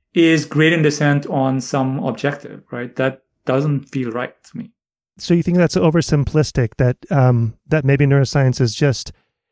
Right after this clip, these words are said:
Speaker 2: taking the, the success of deep learning too much to heart and thinking, "Well, the brain must be doing deep learning"?
Speaker 1: Well, let me clarify that a little bit. So, for instance, from the linear nets, something that we discussed earlier.
Speaker 2: Mm-hmm.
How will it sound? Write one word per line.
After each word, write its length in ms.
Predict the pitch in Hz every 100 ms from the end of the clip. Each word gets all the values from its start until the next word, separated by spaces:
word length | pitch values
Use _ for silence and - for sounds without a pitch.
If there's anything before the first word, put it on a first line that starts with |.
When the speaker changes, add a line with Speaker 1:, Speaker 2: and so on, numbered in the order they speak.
| _
Speaker 2:
taking 380 | - 175 170 165
the, 260 | 156 147 131
the 400 | 147 139 139 135
success 640 | - - - 160 139 -
of 340 | - 151 139 120
deep 200 | 139 -
learning 320 | 139 135 127
too 140 | -
much 240 | 143 139 -
to 80 | 127
heart 360 | 139 131 117
and 120 | 123 117
thinking, 340 | 127 123 110
"Well, 220 | 147 220
the 80 | 139
brain 240 | 127 196 190
must 200 | 131 -
be 140 | 131
doing 320 | 113 131 117
deep 180 | 117 113
learning"? 320 | - 202 185 _ _ _ _ -
Speaker 1:
Well, 200 | 220 -
let 180 | 202 208
me 80 | 269
clarify 440 | - 202 196 190
that 320 | 165 147 147 -
a 100 | 160
little 180 | 135 123
bit. 160 | 117
So, 180 | - 165
for 160 | 165 180
instance, 220 | 175 190
from 160 | 180 156
the 60 |
linear 340 | 147 151 156 135
nets, 380 | 110 - - - - - - -
something 340 | - 156 135 147
that 100 | 135
we 100 | 135
discussed 360 | 127 - 135 -
earlier. 300 | 127 117 101 _ _ _ _ -
Speaker 2:
Mm-hmm. 200 | 139 127